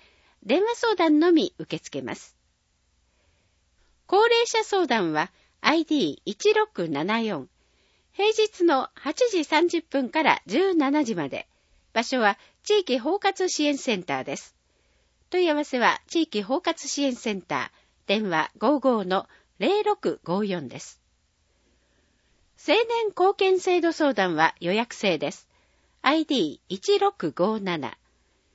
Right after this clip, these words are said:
五日木曜日の十三時三十分から十六時十五分まで。場所は市役所市民相談室です。尾張東部権利擁護支援センター。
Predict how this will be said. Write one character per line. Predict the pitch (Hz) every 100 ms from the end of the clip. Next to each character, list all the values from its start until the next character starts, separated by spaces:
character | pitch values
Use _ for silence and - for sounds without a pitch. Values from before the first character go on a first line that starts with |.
| _ _ _
五 | 262 - -
日 | - 339 -
木 | 220 226 370
曜 | 359 294
日 | 202
の | 190 208 - _ _
十 | - 453
三 | 466 339 269
時 | 214
三 | 233 277
十 | 294 285
分 | 226 214
か | 190 240
ら | 151 -
十 | 196 349
六 | 403 370 302
時 | 170 127
十 | 370 440
五 | 330 302
分 | 269 185 151
ま | 139
で。 | - _ _ _ _ _ -
場 | 208
所 | 220
は | 202 202 - -
市 | -
役 | 262 359
所 | - 165 -
市 | - 180
民 | 339 427
相 | 392 330
談 | 269 196
室 | - - 117
で | 175
す。 | - _ _ _ _ _ _ _ _ _ _ _
尾 | - 427
張 | 440 370 320
東 | 370 339 254
部 | 196 -
権 | 370 440
利 | 427 392
擁 | 381 339
護 | 214 170
支 | - 262
援 | 302
セ | - 269
ン | 220
タ | - 143 113
ー。 | -